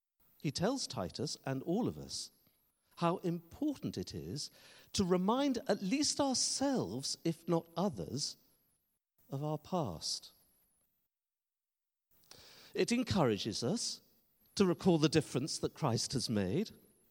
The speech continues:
But vitally important, it keeps us from any attitude of superiority towards others. And it testifies to the difference Christ could make for anyone. So it could be a huge encouragement to others, as well as to ourselves.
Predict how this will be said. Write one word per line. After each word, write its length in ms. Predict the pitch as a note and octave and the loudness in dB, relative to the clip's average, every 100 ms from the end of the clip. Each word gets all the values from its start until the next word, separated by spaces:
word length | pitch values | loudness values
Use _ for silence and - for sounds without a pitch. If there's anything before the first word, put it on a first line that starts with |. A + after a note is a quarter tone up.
| _ _ _ _ _ _ - - | _ _ _ _ _ _ -18 2
But 100 | A3 | 4
vitally 460 | D#3+ B3 D4 D#4 A#3+ | 6 4 4 4 4
important, 480 | F3 F#3 C#3 - E3 | 4 4 2 2 2
it 160 | F#3+ | 2
keeps 320 | - C4+ - | 0 -2 0
us 100 | D3 | -2
from 160 | - D#3 | 0 2
any 220 | G3+ B3 | 2 2
attitude 440 | F#3 D3+ E3 D#3 D3 | 0 0 0 0 2
of 120 | D3 | 0
superiority 1000 | - F#3+ - F3+ D#3 D3+ C3 G2+ - A#2+ | 0 -2 0 0 2 4 4 0 0 -4
towards 400 | C#3+ C3+ C3+ D#3 | 0 0 0 2
others. 600 | C#3 A2 D#2 C2+ - - - - - - - | 2 2 -4 -4 -8 -8 -16 -20 -20 -20 2
And 200 | D#3+ E3+ | 4 6
it 320 | F#3 - - | 4 0 -2
testifies 920 | - C#4 C4+ - D3 - G2 G2 C#3 - | 2 4 4 4 0 2 2 2 0 -2
to 100 | D#3+ | 0
the 120 | E3 | 0
difference 640 | C3+ F#3+ C4+ - G#2+ C3 | 0 -2 -2 0 -2 -2
Christ 520 | - - F3 F3 - | -4 -2 0 0 -2
could 260 | - G#3+ - | 0 2 2
make 260 | C3+ B2 - | 0 0 -2
for 160 | F3+ - | -6 2
anyone. 580 | G3+ F#3+ C3 F#2+ D#2+ - - - - | 4 6 4 2 -2 -6 -16 -16 0
So 140 | F3+ | 2
it 120 | F3 | 2
could 200 | - A#3+ | 2 2
be 100 | G3+ | 4
a 60 | D#3+ | 2
huge 500 | - - A3+ B3+ G#3+ | 2 2 4 4 2
encouragement 680 | G3+ - E3+ D3+ F3 E3+ | -4 0 2 2 2 0
to 120 | F#3+ F#3+ | 4 4
others, 580 | F#3+ B2+ D#2+ D2 - - _ _ _ _ _ - | 4 2 -2 -4 -6 -8 _ _ _ _ _ -2
as 160 | D#3+ - | -2 2
well 220 | F#3 G#3 | 2 4
as 100 | D#3 | 2
to 120 | - | 2
ourselves. 720 | F#2+ - G#2 D#2+ C#2 - - | 0 2 -2 -2 -8 -10 -12